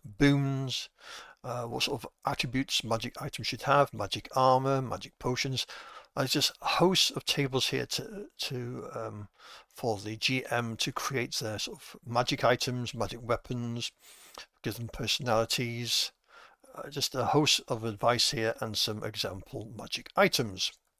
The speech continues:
Then we have the character sheet, and the character sheets are, fits on one side of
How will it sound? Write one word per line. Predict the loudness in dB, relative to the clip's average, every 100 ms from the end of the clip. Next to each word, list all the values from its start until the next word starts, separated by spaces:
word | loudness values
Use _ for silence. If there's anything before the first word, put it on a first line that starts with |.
| 6
Then | 6
we | 6
have | 4 4 2
the | -2
character | 0 8 8 8
sheet, | 0 0 -2 -6 -14 -20 -20 -6
and | -2 -2
the |
character | -4 -2 -4 0
sheets | 0 0 4 4
are, | 4 2 -4 _
fits | 4 8
on | 10
one | 10 8
side | 10 12 12 10
of | 4